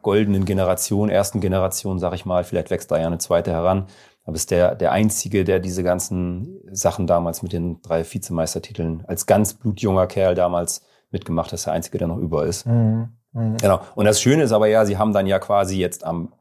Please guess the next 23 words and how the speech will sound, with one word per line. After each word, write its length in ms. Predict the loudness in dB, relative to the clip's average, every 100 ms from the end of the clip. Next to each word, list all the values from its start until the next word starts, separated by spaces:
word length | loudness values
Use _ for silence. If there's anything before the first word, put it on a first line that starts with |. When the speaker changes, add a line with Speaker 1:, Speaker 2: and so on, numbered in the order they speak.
| _
Speaker 1:
jetzt 280 | -2 0 0
am 160 | 0 2
letzten 320 | 2 0 -2
Wochenende 600 | -2 -2 -2 0 -2 -4 _ -20 -20 -20 _ _ 0
dieses, 600 | 2 2 2 0 -2 -4
das 180 | -2 -2
Zweitliga-Gipfeltreffen 1400 | 2 2 2 2 2 2 -2 0 -2 0 0 0 2 2
gegen 400 | 2 0 0 -2
die 200 | -4 -10 _ _ _
Baltic 440 | 2 2 2 -4 -6
Storms, 760 | -2 2 2 2 -2 -6 _ -2
nennen 160 | 2 2
sie 80 | 2
Speaker 2:
Aus 40 |
Speaker 1:
sich. 180 | 0 0
Speaker 2:
Kiel, 340 | 2 2 0 0
Speaker 1:
Aus 160 | 0
Speaker 2:
ja. 60 | 0
Speaker 1:
Kiel, 420 | 2 2 2 -2 _
genau. 400 | -6 0 2 0 -4 -20 -20 -20 -20 -2
Haben 360 | 4 4 4
sie 460 | 0 0 0 0 -2
gewonnen, 360 | 2 2 2